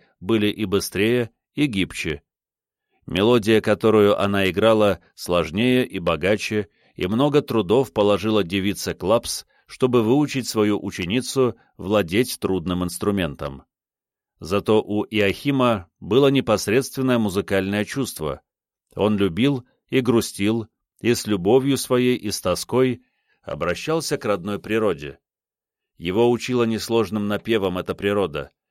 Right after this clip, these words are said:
шум ее леса, тихий шепот степной травы, задумчивая, родная старинная песня, которую он слышал еще над своею детскою колыбелью.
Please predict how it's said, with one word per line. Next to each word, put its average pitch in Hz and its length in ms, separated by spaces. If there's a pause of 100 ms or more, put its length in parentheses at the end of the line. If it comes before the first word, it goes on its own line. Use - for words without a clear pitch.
шум 131 280
ее 110 260
леса, 98 520 (260)
тихий 143 340
шепот 123 380
степной 107 440
травы, 98 520 (420)
задумчивая, 127 1040 (120)
родная 90 600
старинная 92 640
песня, 107 580 (480)
которую 120 480
он 104 220
слышал 117 480
еще 95 320
над 98 160
своею 101 520
детскою 92 580
колыбелью. 92 720